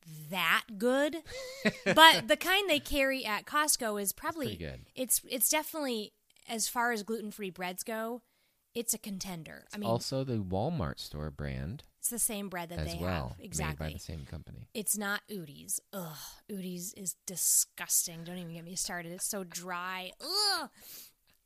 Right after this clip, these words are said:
Speaker 1: Anyway, um, I go down the aisle, and usually it's six ninety something or
Speaker 2: Mm-hmm.
Speaker 1: seven ninety-eight. I forget. It's six
Speaker 2: Mm-hmm.
Speaker 1: or seven bucks to get two tiny loaves. But
Speaker 2: Mm-hmm.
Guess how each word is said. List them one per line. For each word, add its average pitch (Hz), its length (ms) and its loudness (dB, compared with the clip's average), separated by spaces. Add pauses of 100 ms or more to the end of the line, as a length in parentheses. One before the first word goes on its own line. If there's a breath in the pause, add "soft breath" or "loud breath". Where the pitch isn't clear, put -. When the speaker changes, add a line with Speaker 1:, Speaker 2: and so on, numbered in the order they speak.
(260)
Speaker 1:
Anyway, 214 440 2 (480 soft breath)
um, 196 540 2 (720)
I 220 100 -2
go 240 240 2
down 285 180 2
the 220 140 0
aisle, 202 320 -2
and 180 120 -6
usually 262 320 0
it's - 180 -2
six - 420 2
ninety 220 560 -4
something 180 720 -4 (220)
or 190 120 -10
Speaker 2:
Mm-hmm. 190 40 -4
Speaker 1:
seven 220 400 2
ninety-eight. 214 440 -4
I 202 80 -6
forget. 180 380 -6
It's - 180 6
six - 300 4
Speaker 2:
Mm-hmm. 330 80 0
Speaker 1:
or - 20 -4
seven 214 400 0
bucks - 420 0
to 220 120 -2
get 180 200 -8 (120)
two 254 380 -2
tiny 196 800 -2
loaves. - 680 -2 (840 soft breath)
But 359 140 2
Speaker 2:
Mm-hmm. 330 40 0